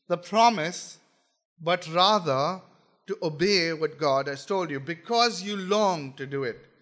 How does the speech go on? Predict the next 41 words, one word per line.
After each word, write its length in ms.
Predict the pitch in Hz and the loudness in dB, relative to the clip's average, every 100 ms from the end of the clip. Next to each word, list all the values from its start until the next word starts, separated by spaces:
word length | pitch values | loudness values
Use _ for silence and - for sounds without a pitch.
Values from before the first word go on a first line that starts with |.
| _ _ _ | _ _ _
So 60 | 135 | 0
that's 260 | 165 180 | 2 2
the 80 | 190 | -4
first 360 | - 202 196 170 | 0 0 0 -6
way 540 | 156 175 170 160 208 - _ _ _ _ _ | -4 0 0 0 -6 -14 _ _ _ _ _
you 140 | 147 | -10
see 380 | 139 190 185 196 - _ _ | -8 -6 -6 -8 -14 _ _
that 160 | 147 139 | -8 -4
right 380 | 139 175 190 - _ 156 | -2 -2 -2 -8 _ -8
out 160 | 196 | -4
of 100 | 220 | -4
the 60 | 202 | -2
bat, 260 | 190 165 | 0 0
as 140 | 147 147 | -2 -6
a 60 | |
Christian, 520 | 151 220 220 - 165 165 | -2 -2 -2 -4 -6 -4
everything 460 | 175 185 190 202 185 | -4 -2 -4 -6 -8
changes. 640 | - 180 170 127 98 - _ _ _ _ _ 131 | -4 -4 -4 -10 -14 -18 _ _ _ _ _ -6
God 520 | 165 180 190 180 147 | -2 -2 -2 -8 -10
gives 340 | 160 165 139 | -8 -8 -12
you 200 | 160 165 | -10 -10
new 280 | 156 156 170 | -6 -6 -6
desires 640 | 170 160 160 139 127 131 - | -6 -4 0 0 0 -4 -8
to 120 | 143 | -10
obey 260 | 127 127 123 | -8 -10 -10
His 200 | 143 - | -14 -14
command. 460 | 156 120 101 101 - _ _ _ _ _ | -12 -10 -12 -16 -20 _ _ _ _ _
And 140 | 127 131 | -6 0
therefore 340 | 147 143 151 | 0 -2 -8
you 160 | 147 151 | -8 -6
obey 280 | 135 156 170 | -4 -2 -2
His 200 | 170 - | -2 -4
command 500 | 165 151 147 156 151 _ _ 147 | -4 -2 -2 -4 -10 _ _ -12
because 760 | 156 - 214 202 170 156 143 | -12 -6 2 4 4 0 -4
He 140 | 160 160 | -8 -6
has 120 | 139 | -6
given 320 | 147 147 147 | -4 -4 -4
you 100 | 143 | -8
these 280 | 147 143 135 | -10 -10 -10
new 220 | 147 160 | -10 -8
desires. 680 | 151 139 160 156 110 101 | -8 -6 -4 -4 -6 -10